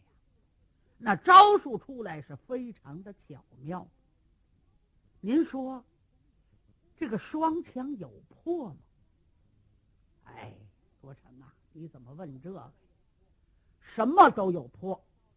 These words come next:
哪有没破的道理呀？哦，那么比方说要破双枪，得用什么招啊？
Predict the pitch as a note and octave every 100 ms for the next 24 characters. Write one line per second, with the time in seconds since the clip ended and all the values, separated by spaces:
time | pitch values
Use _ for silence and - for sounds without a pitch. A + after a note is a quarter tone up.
0 | _ _ _ _ A#3+ D4 F#4 B3 B3+ E4+
1 | - F#4 C#4 A3 A3+ A3 F3+ E3 F#3 -
2 | _ _ _ _ _ _ _ C#3 B2 A#2+
3 | G#2+ G2 _ _ _ _ _ _ _ _
4 | _ _ _ _ _ _ - G4+ E4+ A3+
5 | E3 C#3+ F3+ C4+ D4+ E4+ F4 E4 A#3+ -
6 | B3+ F3 - D4+ F4+ G4+ - D#3 D3 C#3+
7 | - _ _ - D3 C3+ F3+ C#3 - C3+
8 | A#3+ - D#3 D3